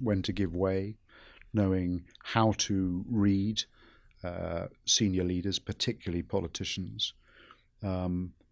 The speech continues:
so judgment plays a critical role. Secondly, um, humility. So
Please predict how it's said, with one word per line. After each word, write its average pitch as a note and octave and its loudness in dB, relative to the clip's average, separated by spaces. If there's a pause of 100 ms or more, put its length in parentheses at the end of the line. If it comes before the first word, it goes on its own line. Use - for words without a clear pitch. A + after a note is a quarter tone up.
(160)
so - -6
judgment G2 4
plays F2+ -4
a E2+ -4
critical F2 -4
role. E2+ -4 (600)
Secondly, F#2 2 (200)
um, E2+ -4
humility. G2 0 (400)
So F2+ -4